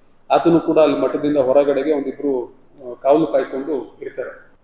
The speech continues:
ಒಬ್ರು ಯಾರು, ಆ, ಮೇನ್, ಆ, ಅಂದ್ರೆ ಅಲ್ಲಿ ಆಚಾರಿ ಇದ್ದಾರೆ ಪುರೋಹಿತರು,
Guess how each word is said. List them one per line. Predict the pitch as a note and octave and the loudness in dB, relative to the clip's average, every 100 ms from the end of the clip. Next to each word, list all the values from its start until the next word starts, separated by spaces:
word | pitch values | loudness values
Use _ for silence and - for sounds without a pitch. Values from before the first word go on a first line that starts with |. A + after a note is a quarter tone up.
| D3 | -2
ಒಬ್ರು | D#3 G#3+ G#3 | 0 2 4
ಯಾರು, | D3+ F3+ G3 E3+ | 4 4 4 2
ಆ, | D3+ C#3 - C#3 C3+ B2+ B2 A#2+ C3 | 0 -4 -10 -6 -6 -4 -6 -10 -4
ಮೇನ್, | D#3+ F3+ E3+ | 0 0 0
ಆ, | D3 C3 - - _ _ _ - - A#2+ A#2+ B2 | -2 -4 -12 -20 _ _ _ -14 -12 -12 -14 -16
ಅಂದ್ರೆ | B2+ C3 C3 | -20 -12 -10
ಅಲ್ಲಿ | B2 A#2+ A#2 - - | -8 -10 -14 -16 -8
ಆಚಾರಿ | C#3 - D#3+ D3+ | -6 -2 0 0
ಇದ್ದಾರೆ | C#3+ A#2+ | 0 -4
ಪುರೋಹಿತರು, | A#2 - C#3 C#3 - A#2+ | -8 -6 -4 -4 -8 -18